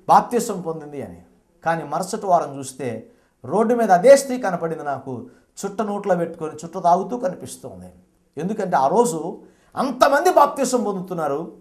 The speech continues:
నేను కూడా బాప్తీసం పొందాలనే ఒక భావోద్రేకంతో మార్పు పొందింది, కానీ ఆమెలో ఉన్నటువంటి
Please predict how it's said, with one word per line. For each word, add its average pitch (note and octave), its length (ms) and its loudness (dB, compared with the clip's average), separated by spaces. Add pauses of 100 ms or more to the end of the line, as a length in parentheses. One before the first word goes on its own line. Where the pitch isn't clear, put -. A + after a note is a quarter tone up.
(280)
నేను G#3 200 -2
కూడా D4 140 4
బాప్తీసం A3+ 560 0
పొందాలనే E3 420 -2
ఒక D3 280 -4 (220)
భావోద్రేకంతో C4+ 920 4
మార్పు F#3+ 320 -8
పొందింది, D#3 300 -10
కానీ C3+ 340 -4 (380)
ఆమెలో G3 440 0
ఉన్నటువంటి F#3 1000 2